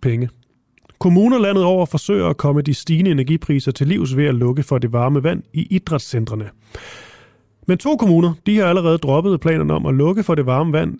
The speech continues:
efter, så vidt vi har forstået i hvert fald, hårdt pres fra de lokale sportsforeninger.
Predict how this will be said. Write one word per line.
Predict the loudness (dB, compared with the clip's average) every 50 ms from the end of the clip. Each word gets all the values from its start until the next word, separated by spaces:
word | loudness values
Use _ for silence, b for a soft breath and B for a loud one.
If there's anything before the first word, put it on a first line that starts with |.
| -12 _
efter, | -2 -2 -2 -2 -4 -2 0 0 0 -2 -4 -10
så | -6 -2 0
vidt | 0 0 0
vi | 0 -2
har | 0
forstået | -2 -2 0 0 0
i | 2
hvert | 2 0 0 0
fald, | -2 -2 -2 -6
hårdt | -12 -8 -2 0 2 2 2 0 -4
pres | -6 -4 -2 -2 -2 -4 -4
fra | -2 0
de | 0 0
lokale | 0 -2 0 0 -2 0 0 0 0 -2 -2 _ _ _ _ _ -20 -20 -18
sportsforeninger. | -18 -8 -4 -2 -2 -2 -2 0 0 0 0 2 0 0 0 0 -2